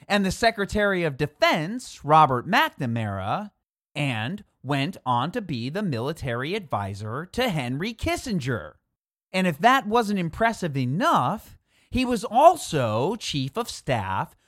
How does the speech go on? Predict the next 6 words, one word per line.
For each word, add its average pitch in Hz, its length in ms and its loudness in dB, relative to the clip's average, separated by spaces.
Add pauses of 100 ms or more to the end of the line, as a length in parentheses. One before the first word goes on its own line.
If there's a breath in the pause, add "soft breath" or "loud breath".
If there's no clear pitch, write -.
(140)
to 190 100 2
both 190 380 2
President 156 560 0
Nixon 180 720 -6 (320)
and 254 460 0 (120)
Ford, 143 680 -4